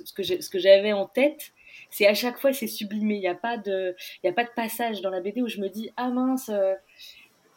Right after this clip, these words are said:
j'avais une idée, et puis je trouve que c'est pas, c'est un peu à côté. » Et, et ça, je trouve que quand on est, euh, scénariste, enfin, c'est un, le cadeau, quoi. Le cadeau de travailler avec quelqu'un qui comprend ce qu'on dit, en fait.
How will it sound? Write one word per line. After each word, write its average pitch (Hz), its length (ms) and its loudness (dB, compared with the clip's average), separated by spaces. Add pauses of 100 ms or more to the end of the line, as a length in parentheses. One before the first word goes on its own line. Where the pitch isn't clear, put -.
(220)
j'avais 196 320 4
une 208 100 0
idée, 240 360 2
et 247 80 2
puis - 100 -12
je - 60 -10
trouve 220 160 -10
que 226 100 -4
c'est - 160 -6
pas, 202 220 2
c'est - 160 -2
un 190 100 -4
peu 220 160 2
à 202 60 8
côté. » 220 440 -4 (520)
Et, 170 480 6
et 170 40 4
ça, 247 320 2
je 247 80 -2
trouve - 220 -10
que 160 480 0
quand 175 280 -6
on 165 100 -8
est, 160 200 -2
euh, 156 140 -2
scénariste, 165 680 -4
enfin, 151 160 -8
c'est 151 180 -12
un, 147 220 -12 (600)
le 156 120 -4
cadeau, 185 480 2
quoi. 156 340 -2
Le 165 140 -8
cadeau 175 400 -2
de 180 100 -4
travailler 175 300 2
avec 175 140 6
quelqu'un 190 220 0
qui 208 120 -4
comprend 185 280 -6
ce 180 80 -8
qu'on 185 180 -6
dit, 311 280 2
en 180 100 -2
fait. 175 280 -2